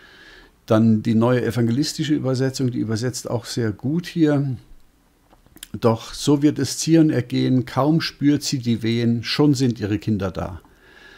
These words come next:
Also das deutet eigentlich auch schön an, wie abrupt diese, äh, Geburt kommen wird, diese Wiedergeburt Jerusalem. Also kaum spürt sie die Wehen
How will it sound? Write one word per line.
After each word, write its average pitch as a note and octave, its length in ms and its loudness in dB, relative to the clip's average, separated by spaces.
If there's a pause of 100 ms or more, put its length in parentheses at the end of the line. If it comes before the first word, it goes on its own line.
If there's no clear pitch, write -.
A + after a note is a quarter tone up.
(260)
Also G#2+ 200 -4
das - 420 -4 (160)
deutet A2 320 -4
eigentlich A2 320 -4
auch A2 240 -6
schön A#2+ 340 -2
an, G#2+ 220 -2
wie - 120 -2
abrupt - 580 -8
diese, A2 480 0 (840)
äh, G#2 240 -2
Geburt G#2+ 640 -2
kommen B2+ 340 2
wird, G2+ 180 0
diese F#2+ 260 -4
Wiedergeburt F#2+ 580 -4
Jerusalem. F#2 640 -6
Also F#2+ 260 -6
kaum D#3+ 400 0
spürt C#3 360 -2
sie C3 160 -2
die A2+ 200 0
Wehen G2+ 420 -2